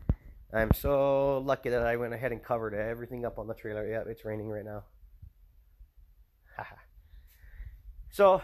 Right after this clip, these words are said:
anyway, guys, thanks for tuning in. I hope you guys have been enjoying some of the content I've been putting out on the podcast. I've been really trying to mix it up lately,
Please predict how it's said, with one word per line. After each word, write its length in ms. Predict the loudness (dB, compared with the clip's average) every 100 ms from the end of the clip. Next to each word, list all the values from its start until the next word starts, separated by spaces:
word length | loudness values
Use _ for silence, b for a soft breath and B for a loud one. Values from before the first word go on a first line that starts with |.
| B
anyway, 280 | 2 6 8
guys, 300 | 10 8 8
thanks 180 | 0 -2
for 60 | -4
tuning 280 | -4 -2
in. 260 | 0 0 0
I 120 | 0
hope 180 | -2 -2
you 60 | 0
guys 220 | 2 2
have 100 | -2
been 100 | -4
enjoying 400 | -4 -2 0 -2
some 160 | -2
of 60 | -2
the 40 |
content 460 | -2 2 2 2 0
I've 60 | 0
been 120 | -2
putting 260 | -4 0
out 120 | 0 2
on 60 |
the 80 | -2
podcast. 640 | 2 2 4 2 2 0 -12 B B B
I've 60 | -2
been 140 | 0
really 200 | 2 0
trying 180 | 0 0
to 60 | 2
mix 280 | 0 -2
it 80 | 0
up 160 | 0 0
lately, 420 | -2 -2 -4 -6